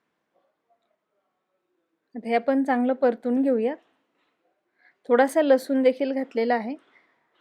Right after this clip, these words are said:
ठेचून घेतला लसूण आणि अशा पद्धतीने हे मी चांगलं आता परतून घेते.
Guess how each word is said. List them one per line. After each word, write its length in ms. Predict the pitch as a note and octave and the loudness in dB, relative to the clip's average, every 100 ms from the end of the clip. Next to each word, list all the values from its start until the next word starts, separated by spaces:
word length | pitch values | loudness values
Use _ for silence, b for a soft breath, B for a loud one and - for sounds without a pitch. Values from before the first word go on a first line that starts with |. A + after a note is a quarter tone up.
| _ _ A#3+ | _ _ -2
ठेचून 360 | A3 A#3 B3 | 0 0 0
घेतला 300 | C4 B3+ A#3 | 0 0 -2
लसूण 320 | A3+ G#3 B3+ D4+ b b b b b b _ | -2 -4 -8 -12 b b b b b b _
आणि 200 | A3+ B3+ | -2 2
अशा 260 | B3 B3 D4 | 0 2 2
पद्धतीने 500 | C#4+ A#3+ B3+ B3+ C4 | 2 2 -2 0 0
हे 140 | B3+ | 0
मी 140 | A#3+ | 0
चांगलं 320 | B3 A#3+ A3+ A3 | -2 -2 -2 -2
आता 140 | A#3+ | -4
परतून 480 | C4+ B3 - G#3+ G#3 | -4 -4 -4 -8 -8
घेते. 240 | G3+ - | -8 -14